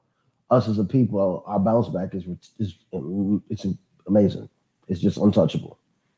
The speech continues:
So whatever happens from here, I know she'll be the fastest, no matter what, period. Let's keep going. Uh, moving on. Doctor Bill Cosby is out. I'm very happy about that. That's my personal unpopular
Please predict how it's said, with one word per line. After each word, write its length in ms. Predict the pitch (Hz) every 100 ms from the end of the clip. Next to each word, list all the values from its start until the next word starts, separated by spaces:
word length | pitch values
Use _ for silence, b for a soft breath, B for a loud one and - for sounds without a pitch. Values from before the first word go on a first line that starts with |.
| _ _ _
So 180 | - 113
whatever 340 | 117 127 120
happens 360 | 117 110 117 101
from 160 | 107
here, 400 | 113 98 92 82 _ _ _ _ _ _ _ _ _ _ -
I 80 |
know 200 | 120 120
she'll 200 | 107 117
be 100 | 101
the 100 | 98
fastest, 680 | 92 98 90 - - - - _ _ _ _ _ _ -
no 100 | 104
matter 260 | 104 92
what, 240 | 95 85 71
period. 320 | 110 85 78
Let's 140 | 90
keep 160 | - 92
going. 300 | 92 67 - _ _ _ _ _ _ _ _ - -
Uh, 180 | - 123
moving 300 | 147 185 196
on. 340 | 226 143 101 - - _ _ _ _ - - - _ _ _ _ _ _ _ _ _ _ -
Doctor 280 | 165 - 143
Bill 240 | 190 190
Cosby 460 | - 214 214 185 214
is 120 | 196
out. 400 | 214 285 - -
I'm 100 | 151
very 200 | 147 165
happy 260 | 165 165 160
about 300 | 160 160 151
that. 140 | 175
That's 200 | 160 151
my 100 | 151
personal 420 | 123 139 - 156 -
unpopular 680 | 160 143 147 143 147 135